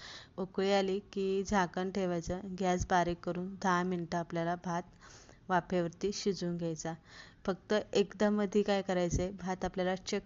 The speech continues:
करायचा आणि थोडासा असा खालीवर करून हलवून घ्यायचा,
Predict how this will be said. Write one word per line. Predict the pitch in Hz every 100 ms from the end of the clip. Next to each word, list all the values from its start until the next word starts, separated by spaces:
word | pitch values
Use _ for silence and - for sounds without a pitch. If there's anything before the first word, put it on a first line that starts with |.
| -
करायचा | 190 170 165 175 180
आणि | 185 190 185
थोडासा | 196 180 180 180
असा | 190 180 185 180
खालीवर | 190 175 175 175
करून | - 170 185 208
हलवून | - 180 175 175
घ्यायचा, | 185 170 -